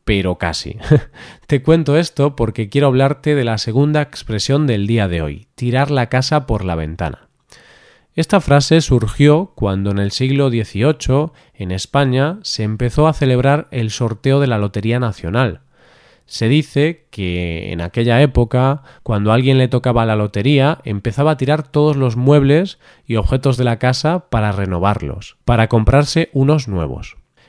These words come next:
Entonces, tiraba toda la casa por la ventana. Pues bien, esta frase se sigue utilizando hoy en día cuando a alguien le toca la lotería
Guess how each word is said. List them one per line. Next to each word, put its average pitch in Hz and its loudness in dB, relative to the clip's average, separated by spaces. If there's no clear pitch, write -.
Entonces, 143 0
tiraba 147 0
toda 143 0
la 131 0
casa 135 0
por 117 2
la 90 -2
ventana. 90 -4
Pues 117 -4
bien, 113 -2
esta 131 -2
frase 156 0
se - -6
sigue 135 0
utilizando 135 0
hoy 104 -4
en 107 -2
día 131 0
cuando 101 0
a 110 4
alguien 127 2
le 120 2
toca 123 -2
la 110 0
lotería 131 0